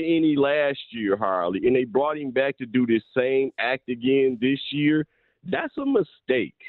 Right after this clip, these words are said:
Out of all of the good things that Brad Holmes, uh, has done, um,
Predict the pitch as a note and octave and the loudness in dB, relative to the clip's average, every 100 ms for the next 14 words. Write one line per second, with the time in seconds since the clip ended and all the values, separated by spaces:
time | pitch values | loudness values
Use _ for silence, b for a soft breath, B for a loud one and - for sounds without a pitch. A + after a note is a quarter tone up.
0 | - _ _ _ _ - A#2+ A#2 A#2 D3 | -20 _ _ _ _ -4 -4 -2 0 0
1 | F3 F3 C3+ G2+ C#3 - C3 C3 B2+ G#2+ | 0 -2 -2 0 0 2 2 2 0 -2
2 | E2 G2+ A2+ A2 G2+ A2 G#2+ G2+ G2+ G2+ | 0 0 0 -2 -2 0 0 0 -4 -8
3 | _ _ _ _ - F2 D#2+ D#2+ A#1 F#2 | _ _ _ _ -2 0 0 -2 -2 0
4 | F2+ F2 D2+ E2+ A#2+ E2 D#2+ D#2 _ _ | 0 -2 -2 -2 0 -4 -8 -10 _ _
5 | _ _ F2+ F#2 F2 F2 | _ _ -2 0 0 -2